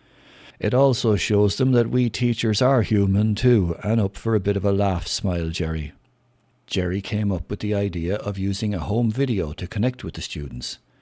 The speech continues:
and so approached music teacher Maria Quinn and Deputy Principal Emer Morrissey about it, while art teacher Lena Cassan also added her technical prowess to the equation.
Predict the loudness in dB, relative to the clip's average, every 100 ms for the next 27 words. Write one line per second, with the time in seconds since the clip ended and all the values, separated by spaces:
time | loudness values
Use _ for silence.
0 | _ _ _ -4 -2 -2 -2 0 -2 0
1 | 0 0 -2 -4 0 0 -2 -6 -4 -4
2 | -2 -2 0 0 0 0 -2 -2 0 0
3 | 0 _ -4 -2 2 0 0 -4 -2 -2
4 | 0 -2 -2 -2 -2 -2 -4 -2 0 -2
5 | -2 0 -2 -2 -2 -2 -2 -6 -8 -12
6 | -16 -18 _ _ _ _ -4 -2 -2 -2
7 | 0 0 -2 -2 -2 -2 -2 -2 0 0
8 | 0 -2 0 0 0 0 0 -2 -2 2
9 | 2 2 0 0 0 -2 -4 -4 0 0
10 | 0 -2 -4 -4 -6 -4 -4 -2 -2 0
11 | 2 0 -2 -4 -2 -2 0 0 0 -2
12 | -6